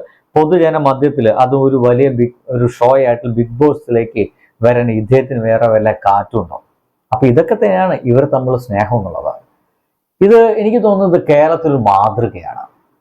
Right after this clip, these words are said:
ഈ രണ്ടുപേരും. അങ്ങനെയൊക്കെ പറയുന്നത് മമ്മൂട്ടി മുസ്ലിം ആയതുകൊണ്ടും മോഹൻലാൽ ഹിന്ദു ആയതുകൊണ്ടും മാത്രമാണ്. ഞാൻ അങ്ങനെ, അങ്ങനെ തന്നെ പറയട്ടെ. ഇതൊരു മാതൃകയാണ്. സ്നേഹിക്കാൻ, മനസ്സ് തുറന്ന് സ്നേഹിക്കാൻ, ഒരു മടിയും കൂടാതെ മറ്റവനെ എനിക്ക് ഭയങ്കര ഇഷ്ടമാണെന്ന് പറയാൻ,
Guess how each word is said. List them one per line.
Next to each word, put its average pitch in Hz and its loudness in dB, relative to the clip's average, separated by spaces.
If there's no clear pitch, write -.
ഈ 151 6
രണ്ടുപേരും. 120 -2
അങ്ങനെയൊക്കെ 175 2
പറയുന്നത് 131 -2
മമ്മൂട്ടി 120 2
മുസ്ലിം 139 0
ആയതുകൊണ്ടും 113 0
മോഹൻലാൽ 123 2
ഹിന്ദു 120 0
ആയതുകൊണ്ടും 123 2
മാത്രമാണ്. 107 -2
ഞാൻ 127 4
അങ്ങനെ, 143 -2
അങ്ങനെ 143 2
തന്നെ 175 2
പറയട്ടെ. 104 -4
ഇതൊരു 226 4
മാതൃകയാണ്. 117 -2
സ്നേഹിക്കാൻ, 139 0
മനസ്സ് 127 0
തുറന്ന് 143 0
സ്നേഹിക്കാൻ, 113 -2
ഒരു 135 4
മടിയും 180 2
കൂടാതെ 151 2
മറ്റവനെ 143 0
എനിക്ക് 147 0
ഭയങ്കര 120 0
ഇഷ്ടമാണെന്ന് 123 -2
പറയാൻ, 95 -4